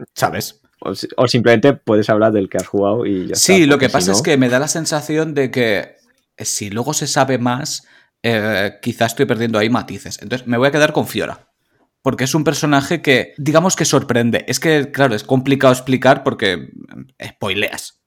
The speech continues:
Speaker 2: Es que hablar sin
Speaker 1: Es, es
Speaker 2: spoilers a
Speaker 1: complejo,
Speaker 2: veces
Speaker 1: pero,
Speaker 2: Uf.
Speaker 1: eh, es un personaje que me gustó muchísimo cómo estaba planteado,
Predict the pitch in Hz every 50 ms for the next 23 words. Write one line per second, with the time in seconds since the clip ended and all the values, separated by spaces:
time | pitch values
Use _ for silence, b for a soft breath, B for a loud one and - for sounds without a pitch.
0 | _ _ _ - 131 131 - - 160 160 151 147 143 - - 160 156 156 135 -
1 | 147 139 139 143 143 143 139 131 123 127 131 139 - - 165 170 175 160 113 -
2 | - 131 123 120 123 120 120 127 120 104 98 - - _ _ - 131 135 117 95
3 | - - - - 135 135 - 165 139 156 131 - 147 135 127 143 135 - 123 117
4 | 107 95 95 - - 123 123 120 - - _ - 113 117 117 107 - 123 - -
5 | 127 127 120 - 117 110 110 - 117 107 110 110 113 113 110 101 - 110 113 123
6 | 127 135 147 165 b